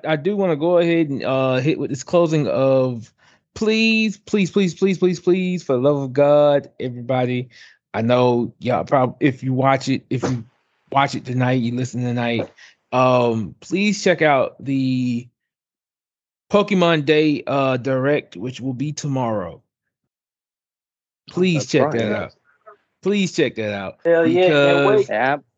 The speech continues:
Speaker 2: please do.
Speaker 1: because we may be getting some news on some D L C. So if you're one of those people that have been waiting to see ab-, hear about D L C for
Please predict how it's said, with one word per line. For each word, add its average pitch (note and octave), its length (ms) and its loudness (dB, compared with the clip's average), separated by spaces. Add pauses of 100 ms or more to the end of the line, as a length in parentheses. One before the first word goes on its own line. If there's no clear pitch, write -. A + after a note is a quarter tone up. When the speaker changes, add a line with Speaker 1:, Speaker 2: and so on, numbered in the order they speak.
Speaker 2:
please A2 120 -10
do. D3+ 60 2
Speaker 1:
because D#3+ 600 2
we F3 280 -6
may D#3+ 480 0
be E3+ 300 -8
getting E3 400 -2
some C#3+ 340 -4
news E3 440 -4
on A3 280 2
some A3 220 0
D A3 260 0
L G#3 160 2
C. G3 460 -6 (720)
So C3+ 800 0
if C#3 280 -4
you're F#3 180 2
one G3 160 2
of G3 60 2
those F#3+ 140 0
people F#3+ 160 -2
that F3 120 2
have D#3 120 0
been D3+ 160 0
waiting E3+ 300 0
to E3+ 80 -2
see F3 340 -2
ab-, D3 240 -2
hear F3+ 200 2
about D#3 320 0
D E3 180 -2
L E3 160 2
C E3+ 340 -6
for E3 720 0